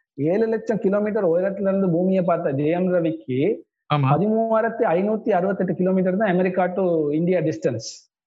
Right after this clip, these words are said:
Speaker 2: ஆமா.
Speaker 1: அப்ப அந்த தூரத்துல இருக்க அந்த நாட்டு,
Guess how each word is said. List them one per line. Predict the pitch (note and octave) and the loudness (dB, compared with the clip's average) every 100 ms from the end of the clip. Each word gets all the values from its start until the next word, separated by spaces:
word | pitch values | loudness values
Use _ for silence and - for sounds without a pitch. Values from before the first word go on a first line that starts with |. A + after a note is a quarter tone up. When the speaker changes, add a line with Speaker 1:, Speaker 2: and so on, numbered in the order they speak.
| - | -4
Speaker 2:
ஆமா. | D3 C#3 C#3+ - _ - | 0 0 -2 -6 _ -4
Speaker 1:
அப்ப | C3+ C#3 | -2 0
அந்த | D3+ F#3 | 0 0
தூரத்துல | G3 G3+ G#3+ G#3 G#3+ | 0 0 0 0 0
இருக்க | G3+ G3 G3 | 0 0 0
அந்த | E3 F3+ G3 | 2 2 0
நாட்டு, | G3 F#3+ F#3+ G3 | 2 0 0 0